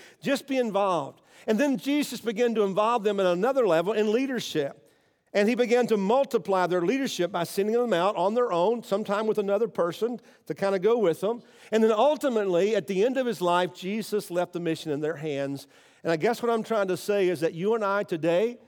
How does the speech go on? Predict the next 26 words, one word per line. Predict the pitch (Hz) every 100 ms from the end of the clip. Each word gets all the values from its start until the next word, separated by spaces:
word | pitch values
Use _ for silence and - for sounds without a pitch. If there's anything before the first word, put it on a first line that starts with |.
| _ _ _ _ _
we're | 156 196
the | 208
next | 208 214
generation. | - 190 185 180 165 - - - _ _ _ _ _ _ _ _
That | 165 196
the | 196
mission | 180 220 - 254 240
is | 202
left | 190 202 196
in | 196
our | 185 190 190 190
hands. | 208 190 160 143
We | 196
gotta | 214 185
figure | - 220 202
out | 202
how | 175 202
to | 185
do | 151 226
it | 196
so | - 180
we | 165
can | 180
pass | 170 214 196 185
it |
on | 185 196 190 165